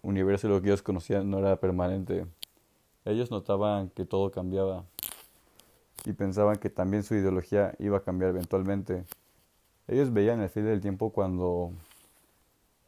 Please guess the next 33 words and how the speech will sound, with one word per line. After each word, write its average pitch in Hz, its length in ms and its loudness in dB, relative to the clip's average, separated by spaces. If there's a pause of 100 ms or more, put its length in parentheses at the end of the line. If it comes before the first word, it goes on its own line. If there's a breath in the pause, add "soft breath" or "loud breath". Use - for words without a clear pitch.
(220)
su 107 140 0
realidad 95 400 4
cambiara, 101 440 2
cuando 92 240 -4
sus 90 140 -2
dioses 95 340 0
dejaran 95 320 2
de 87 80 -4
ser 95 160 -2
importantes, 92 760 -4 (1040)
que 104 100 -2
fue 107 180 0
precisamente 98 540 0
lo 87 120 0
que 92 100 -6
pasó. 101 400 -2 (1200 soft breath)
Y 110 80 -2
actualmente 101 460 4
ya 98 80 4
nadie 98 160 2
practica 90 360 -4
su 101 120 -2
religión 92 440 0
y 113 40 0
el 98 80 0
mundo 98 300 0
en 95 60 0
el 87 60 -4
que 95 100 -2
vivimos 98 320 -2
no 101 80 0
lo 98 80 0
comprenderían. 92 720 -2